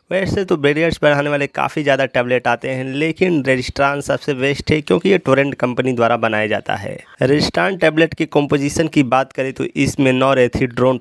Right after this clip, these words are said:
फ़ाइव एमजी पाया जाता है। इसकी दस गोली की एमआरपी सत्तावन रुपये है,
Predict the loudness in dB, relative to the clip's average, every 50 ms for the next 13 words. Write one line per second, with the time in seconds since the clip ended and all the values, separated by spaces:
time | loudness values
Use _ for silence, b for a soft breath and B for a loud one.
0 | -4 -2 -2 -2 -2 -2 -4 -4 -4 -2 -4 -4 -2 -2 -2 -2 0 -2 -4 -6
1 | -6 -8 -10 -10 -10 -14 -16 -16 -20 -20 _ _ _ _ _ _ _ -8 -6 -6
2 | -4 -2 -2 -2 0 2 0 0 0 0 2 2 2 2 2 0 0 0 0 0
3 | 2 0 0 -2 -2 _ -8 -10 -8 -8 -4 -2 -2 -2 -2 -2 -2 -2 0 0
4 | -2 -4 -4 -6 -10 -12 -10 -6 -6 -6 -8 -8 -12